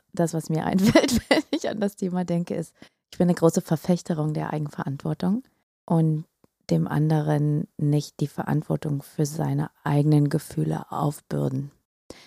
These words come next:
Ich hab vor kurzem ein Gespräch gehabt darüber, jetzt erst vor ein paar Tagen. Das war eine Diskussion darüber, wer ist eigentlich verantwortlich und inwiefern ist man für den anderen verantwortlich. Und da hat jemand was gesagt, was mir gut gefallen hat, nämlich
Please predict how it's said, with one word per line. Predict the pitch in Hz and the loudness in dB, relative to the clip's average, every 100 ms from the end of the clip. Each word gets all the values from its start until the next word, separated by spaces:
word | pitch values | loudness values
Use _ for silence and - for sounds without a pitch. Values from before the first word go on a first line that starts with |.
| _ _ | _ _
Ich | |
hab | 160 | 2
vor | - | 2
kurzem | - 190 196 | 4 4 6
ein | 165 | 4
Gespräch | 147 - 170 180 | 2 0 0 2
gehabt | 226 220 - 233 | -2 -4 -2 0
darüber, | 226 233 247 302 _ - - | 2 2 2 0 _ -20 -8
jetzt | - 175 - | -2 -2 2
erst | 185 - | 0 0
vor | - | 0
ein | 185 | 0
paar | 175 170 | 0 -4
Tagen. | - 151 190 247 208 | -4 -2 2 0 0
Das | - | -4
war | 185 | 0
eine | 175 | 2
Diskussion | 170 - 165 151 208 | 0 -4 -2 0 2
darüber, | 262 233 220 208 | 2 2 2 2
wer | 175 | 0
ist | 185 | 0
eigentlich | 240 226 226 220 | 2 2 0 -2
verantwortlich | 226 214 214 208 - | 0 2 2 -2 -2
und | 170 | -2
inwiefern | 151 170 180 175 | -2 -2 0 0
ist | - | 0
man | 175 | -2
für | 170 | -2
den | 160 - | -4 -4
anderen | 170 170 165 | -2 -2 -4
verantwortlich. | - - 180 - 220 247 - - - _ _ _ | -4 -4 -2 0 2 0 -4 -16 -20 _ _ _
Und | 208 196 | 2 4
da | 190 | 4
hat | 190 - | 2 2
jemand | 190 185 185 | 4 4 4
was | 190 - | 0 -2
gesagt, | 170 170 196 190 | 0 0 0 -2
was | 175 | 0
mir | 185 | 0
gut | 175 - | 0 -2
gefallen | 185 185 185 190 | -4 0 2 2
hat, | 185 | 0
nämlich | 185 185 185 180 - | 0 2 2 0 -6